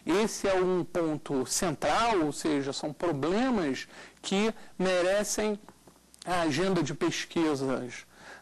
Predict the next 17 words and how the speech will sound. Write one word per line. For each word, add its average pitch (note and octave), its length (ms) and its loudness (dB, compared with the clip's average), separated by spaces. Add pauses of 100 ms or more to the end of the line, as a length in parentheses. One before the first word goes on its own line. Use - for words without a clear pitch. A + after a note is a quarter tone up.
na, D#3+ 280 2
da D3+ 200 2
sociologia D#3+ 640 0
do C#3 140 0
direito C3+ 640 0 (320)
em G#3 160 2
busca G#3 640 0
de E3+ 140 -2
respostas. G#3+ 1400 -2 (300)
Tais F#3 280 0
respostas, E3 880 -2
como D#3+ 220 -2
nós C#3+ 260 -2
vimos C3 640 -2
nas C#3+ 340 -2
aulas C3+ 360 0
anteriores, C3+ 880 0